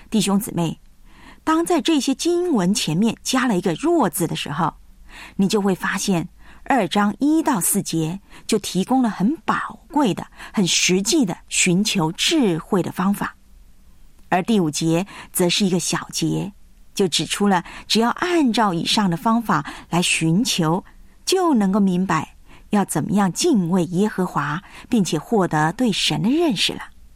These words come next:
那么讲完了这个小节，作者呢，在第六节就解释敬畏神的理由，是因为呢，神是智慧的源头，知识和聪明都由他口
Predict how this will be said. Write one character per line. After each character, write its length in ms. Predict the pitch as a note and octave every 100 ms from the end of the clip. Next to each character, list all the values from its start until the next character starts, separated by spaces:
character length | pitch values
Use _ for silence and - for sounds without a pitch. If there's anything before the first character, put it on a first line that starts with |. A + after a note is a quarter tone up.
| - - - - - - - - - - -
那 80 |
么 120 | F#3+ F#3+
讲 240 | F3 D3+
完 120 | D#3+
了 80 | F3+
这 160 | G3 F3+
个 80 |
小 280 | F3 - -
节， 420 | D#3 D#3 D#3 E3+ - - -
作 340 | - E4+ E4 G#3
者 220 | F3 D3
呢， 200 | D#3+ F3+ - - -
在 220 | - E3+
第 180 | D3+ C#4
六 240 | A#3+ A#3 E3
节 280 | - D#3+
就 120 | D#3 F3+
解 260 | - - -
释 320 | - F#3+ - - -
敬 400 | - D#4 G#3 E3+
畏 180 | F#3+ D3+
神 240 | - D3+
的 80 | D#3
理 180 | E3 -
由， 300 | - D#3 D#3+ - - - - - - - - -
是 160 | -
因 160 | F4 F#4
为 160 | E4+
呢， 180 | A#3+ G3+ - -
神 360 | - G#3 F3 A3
是 160 | -
智 340 | G#3 - E4+ A3
慧 160 | G#3+
的 80 | D#3+
源 280 | D3 C3+ D#3+
头， 320 | - - - - - - - - -
知 220 | G3+ G#3+
识 420 | - - D#3 D#3+
和 240 | G3+ F3+ E3+
聪 260 | - D#4
明 200 | D#4+ E3 - - - -
都 240 | G#3 G#3 G3+
由 240 | D3+ D3+
他 260 | - G#3+ A#3
口 220 | -